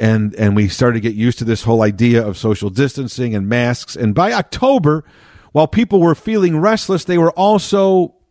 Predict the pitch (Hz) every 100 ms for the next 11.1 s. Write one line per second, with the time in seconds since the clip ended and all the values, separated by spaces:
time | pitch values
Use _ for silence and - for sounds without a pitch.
0 | - - 135 117 151 156 160 156 151 143
1 | - 135 131 - 120 - - 120 113 123
2 | 120 123 110 - - 123 - 101 87 -
3 | 87 80 73 69 65 _ _ _ _ _
4 | _ _ _ _ - 135 139 170 214 233
5 | 170 147 120 - 110 185 226 131 117 131
6 | 117 98 - 104 120 - - _ - 104
7 | 95 95 92 92 92 95 - 127 165 76
8 | 92 - - - - - - - - -
9 | - - 131 110 120 - 135 - - _
10 | _ _ 190 123 104 139 143 82 - 85